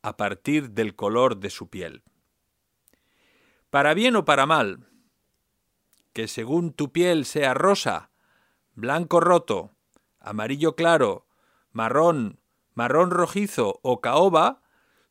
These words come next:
tú cantarás mejor o peor, trabajarás más o menos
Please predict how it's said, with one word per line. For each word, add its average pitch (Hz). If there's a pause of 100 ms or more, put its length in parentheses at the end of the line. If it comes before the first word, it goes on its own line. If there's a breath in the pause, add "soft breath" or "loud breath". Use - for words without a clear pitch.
(100)
tú 190 (380)
cantarás 110
mejor 131
o 127
peor, 202 (1000)
trabajarás 131
más 170
o 139
menos 180